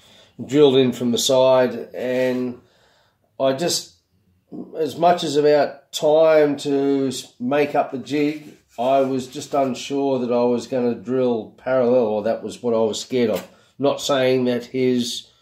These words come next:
method is bad or wrong or anything. Um, I reckon it's a great method. If, if it works for him, well, that's all and great. I wasn't sure about doing it, so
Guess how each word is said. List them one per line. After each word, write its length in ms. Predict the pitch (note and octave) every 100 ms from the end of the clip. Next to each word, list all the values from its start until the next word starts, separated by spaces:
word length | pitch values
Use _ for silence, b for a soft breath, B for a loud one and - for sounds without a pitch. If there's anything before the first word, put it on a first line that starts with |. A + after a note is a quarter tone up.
| b b b b A#2+
method 400 | C3+ C3 C3 B2
is 440 | A#2 - - - _ _
bad 400 | F2+ B2 C#3 D#3+ C3
or 100 | A2+
wrong 300 | C3 D#3+ E3+
or 160 | A2+
anything. 560 | C3 D3+ E3+ F#3 F#3+ B B B
Um, 420 | B2+ A#2+ A#2+ B2 A#2+
I 80 |
reckon 240 | B2+ C3+ C#3
it's 100 | A2+
a 40 |
great 380 | A2+ C3+ D3 C#3
method. 360 | D3+ D#3 F3 C3
If, 320 | B2+ - -
if 140 | C3
it 100 | B2+
works 300 | C3+ C#3+ -
for 100 | B2+
him, 300 | A#2+ D3 C3+
well, 340 | B2+ B2+ B2+ -
that's 280 | B2+ - D3
all 120 | C3
and 120 | B2+
great. 320 | C3+ D3+ D3
I 180 | C3 D3+
wasn't 380 | C3+ B2+ B2 A#2
sure 180 | B2+ A#2+
about 280 | B2 A#2
doing 200 | B2+ C3
it, 140 | D3 -
so 440 | C3 B2 B2+ A#2